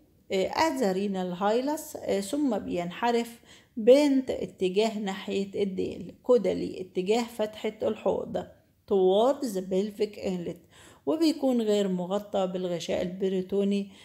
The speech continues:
آه، خلف الصفاق ريترو بريتونيال. وأجزاء الحالب عبارة عن جزئين، جزء أبدومينال، جزء بطني، وبيكون ملاصق للعضلة القطنية، lies on psoas muscle،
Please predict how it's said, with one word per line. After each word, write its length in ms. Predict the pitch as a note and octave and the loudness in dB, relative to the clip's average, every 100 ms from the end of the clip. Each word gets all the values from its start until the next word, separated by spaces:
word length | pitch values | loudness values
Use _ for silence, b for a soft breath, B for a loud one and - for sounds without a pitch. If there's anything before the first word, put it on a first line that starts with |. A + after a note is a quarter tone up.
| B - | B -2
آه، 180 | F#3+ F#3+ | 2 2
خلف 440 | G3 A#3+ G#3+ - | 2 0 0 -4
الصفاق 760 | F3+ - F3+ A3 A3+ A3+ G3 F#3 B B A3+ | -8 -6 -4 0 -2 -2 -12 -12 B B 0
ريترو 440 | A#3+ A#3+ G3+ F#3+ | 2 2 2 2
بريتونيال. 920 | G3 A#3+ A#3+ A3+ G#3 A#3 A#3 G#3+ G#3 - G3+ | 2 2 2 -2 -2 0 0 -2 -6 -10 -4
وأجزاء 580 | F3+ - F#3 F#3 C#4 | -2 -2 -4 0 2
الحالب 520 | B3+ A3+ G#3+ G#3 G#3 F#3+ | 2 0 0 2 0 -2
عبارة 340 | F3 G3+ G3 | 0 2 2
عن 380 | F3 F3+ G3 F#3 | 0 0 -2 0
جزئين، 540 | F#3 F3+ G#3+ G#3 G3+ B B B A3+ | -2 0 2 2 -2 B B B 2
جزء 340 | A3 G#3+ G3+ F#3 F3 F3+ | 4 4 2 -2 -2 0
أبدومينال، 920 | G#3+ G3+ G3+ G3 G3 F#3+ F#3+ F#3+ - | 0 0 0 0 0 -2 -4 -4 -4
جزء 300 | G3 F#3+ F#3+ | -2 0 -2
بطني، 500 | F3 G3 G#3 G3+ G3+ | -2 -2 -2 -2 0
وبيكون 680 | F#3 F3 F3 E3+ - G#3+ G3+ | -2 -4 -6 -8 -4 0 2
ملاصق 460 | F#3 F3+ G3+ G3+ F#3+ - | 2 0 -2 -2 -8 -6
للعضلة 800 | F3+ F3 F3+ F#3+ F#3 F3+ - - | -4 -2 -2 0 0 0 -2 -2
القطنية، 800 | G3+ G3+ F#3 F#3+ F#3+ G#3+ A3 A3 B B B B - | -2 -4 -4 -2 0 0 -2 -6 B B B B -4
lies 420 | B3 A#3+ A#3 A#3 | 2 4 4 2
on 580 | A3+ G3+ F#3+ F#3+ F#3 F3+ | -2 -2 -2 -2 -2 -4
psoas 480 | F#3 G#3+ F#3+ F3+ - | -2 0 0 0 -4
muscle، 460 | A3 A3+ B3 A3+ | -4 -2 0 0